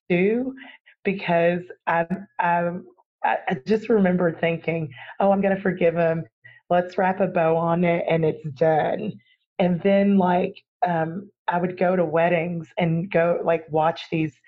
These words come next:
father-daughter dances and be, like, visibly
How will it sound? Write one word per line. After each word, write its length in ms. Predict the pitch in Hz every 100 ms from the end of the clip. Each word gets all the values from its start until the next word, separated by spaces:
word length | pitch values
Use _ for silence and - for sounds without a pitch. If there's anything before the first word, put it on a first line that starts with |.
| - - _
father-daughter 760 | 170 170 170 160 143 151 160 160
dances 760 | 160 156 170 - - - 208 - _ _ -
and 240 | 165 160
be, 420 | 175 170 165 165 -
like, 240 | 170 165 175 - _ _ _ _ _ _ _ 151 -
visibly 800 | 185 202 202 202 160 156 170 190